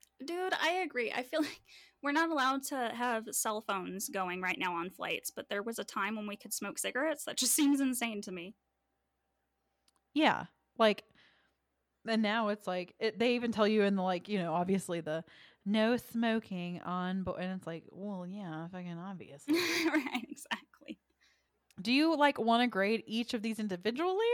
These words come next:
Speaker 2: or, like, all of it as, like, one movie? How do you wanna, like, do this?
Speaker 1: Oh, shit.
Speaker 2: I know.
Speaker 1: I
Speaker 2: Well,
Speaker 1: don't know.
Speaker 2: that being said, like, the first one, like, for, it's hard to grade that one because, like,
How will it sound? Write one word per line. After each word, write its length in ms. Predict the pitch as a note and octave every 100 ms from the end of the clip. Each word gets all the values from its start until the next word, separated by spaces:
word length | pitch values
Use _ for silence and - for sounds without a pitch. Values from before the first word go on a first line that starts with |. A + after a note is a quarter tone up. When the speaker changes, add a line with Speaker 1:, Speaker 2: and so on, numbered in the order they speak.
| G#4
Speaker 2:
or, 60 |
like, 160 | G#3 F#3+
all 180 | G3+ A3
of 100 | A3+
it 100 | G3+
as, 140 | F#3+ F#3+
like, 160 | F#3+
one 380 | F#3+ F#3+ F#3 F3
movie? 340 | F#3+ B3 E4+ G#4 A4 F4+
How 120 | C#4
do 60 |
you 80 | C#4+
wanna, 180 | C4 A3+
like, 380 | G3 F3 - E3
do 160 | G3
this? 320 | G3+ B2+ D4+ E4+
Speaker 1:
Oh, 200 | A#3+ F#3+
shit. 720 | - - C#4 D4 - - - _ _ _
Speaker 2:
I 200 | F3 F3
know. 600 | E3+ F3+ C4 - - A3 - _ _ _ _
Speaker 1:
I 40 | A3 B3
Speaker 2:
Well, 220 | F4 D#4
Speaker 1:
don't 100 | G#3+
know. 220 | A#3+ D#4 A#3+ -
Speaker 2:
that 140 | F#4 G4+
being 180 | G4 D#4+
said, 280 | - F#3+ F3
like, 360 | - G3 F#3 - C3
the 220 | G#3+ C4+
first 360 | C4 D4 D4+ -
one, 360 | D#4+ E4 E4+ F4 E4
like, 280 | - A3 G#3
for, 520 | - B3 A#3 G#3+ G#3 -
it's 160 | G3+ A#3
hard 200 | D#4+ F4+
to 60 | B3
grade 320 | F#3+ F#3 F#3
that 180 | F#3 F3
one 180 | G3+ G3
because, 260 | G3 G#3+ G3
like, 160 | G#3